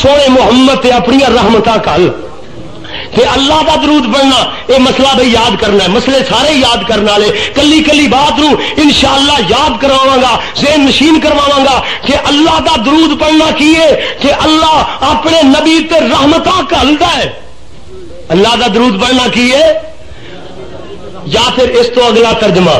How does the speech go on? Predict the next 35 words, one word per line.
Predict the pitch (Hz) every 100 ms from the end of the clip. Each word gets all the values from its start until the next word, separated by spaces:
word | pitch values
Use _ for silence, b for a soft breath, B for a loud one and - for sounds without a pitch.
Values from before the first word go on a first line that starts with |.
| 104 B B B - 214
یہ | 233 254 208
دوسرا | 269 269 277
ترجمہ | 269 269 269 269 262
یہ | 285 311
کہ | 311
نبی | 254 233 233 294 226
تے | 294 233 - -
اللہ | 226 254 285 285
دا | 277 202
درود | 254 269 214
پڑھنا | 269 269 269 262
یہ | 269
ہے | 269 311
کہ | 285
اللہ | 269 294
اپنے | 320 311 320 294
نبی | 285 311
دی | 349 339 -
شان | 311 359 381
بیان | 349 330 302
کردا | 226 214 170 151
ہے۔ | - - - - - - - 196 190 170
یہ | 185 254 254
ترجمہ | 202 180 180 165
نبی | 160 185 214
تے | 196 185
درود، | 151 190 -
اللہ | 247 311 262 214
درو-، | 208 - B B 170
درود | 262 240 156 -
کیویں | 294 339
بھیجدا | - 285 214 185 180
ہے؟ | - - 214
اللہ | 247 285 302
رحمتاں | 202 233 254 269 294